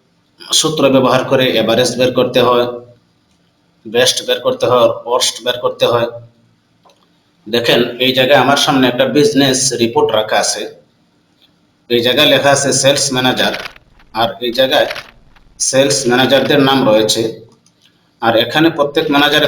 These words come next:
কত বিক্রি করছে তার সংখ্যাটা রয়েছে। তো এখান থেকে আজকে আমাদেরকে বের করতে হবে। আমাকে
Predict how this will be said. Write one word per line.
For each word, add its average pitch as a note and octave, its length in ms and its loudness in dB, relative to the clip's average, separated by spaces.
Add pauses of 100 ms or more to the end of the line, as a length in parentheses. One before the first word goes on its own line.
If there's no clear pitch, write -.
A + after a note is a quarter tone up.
(100)
কত B2+ 120 -4 (120)
বিক্রি D#3 280 0
করছে B2 240 0 (160)
তার A2+ 220 0
সংখ্যাটা A#2+ 420 -2
রয়েছে। G2 320 -4 (1200)
তো C3 40 -4 (100)
এখান E3 240 2
থেকে E3+ 160 0 (100)
আজকে - 240 -2
আমাদেরকে D3 320 -2 (100)
বের D3+ 200 0
করতে D#3 260 -2
হবে। G3 180 -2 (1500)
আমাকে C3 280 2